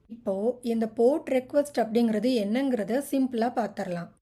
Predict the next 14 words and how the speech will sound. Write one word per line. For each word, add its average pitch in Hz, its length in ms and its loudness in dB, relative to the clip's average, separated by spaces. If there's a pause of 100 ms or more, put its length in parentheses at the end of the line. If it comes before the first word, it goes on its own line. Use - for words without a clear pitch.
உங்களோட 233 640 2
மொபைல் 240 520 2
நம்பரை 214 480 0
ஒரு 226 320 2
கம்பெனில 247 540 2
இருந்து 202 380 0
இன்னொரு 262 420 2
டெலிகாம் 254 500 -2
கம்பெனிக்கு 202 720 -2
மாத்துறதுக்கான 233 880 0
ஒரு 214 260 2
ரிக்வெஸ்ட் 202 600 -2
தான் 220 220 -2
இது. 180 320 -6